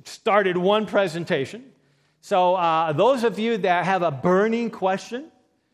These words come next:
you can go ahead and start making your way around to the left of the auditorium, and there's a blue line,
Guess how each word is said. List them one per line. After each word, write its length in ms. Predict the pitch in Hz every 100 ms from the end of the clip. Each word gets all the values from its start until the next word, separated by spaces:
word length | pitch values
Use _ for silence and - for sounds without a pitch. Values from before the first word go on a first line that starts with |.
| _ _ -
you 120 | 143
can 160 | 156
go 140 | 143 175
ahead 160 | 170
and 80 | 170
start 280 | - 175 151
making 320 | 160 160 165
your 100 | 151
way 160 | 151 156
around 580 | 147 147 156 160 170 -
to 100 | 131
the 120 | 123
left 280 | 139 143 147
of 80 |
the 60 | 139
auditorium, 680 | 135 131 - 135 143 226 277
and 100 | 117
there's 180 | 113 107
a 60 | 110
blue 280 | 110 135 139
line, 460 | 127 131 196 233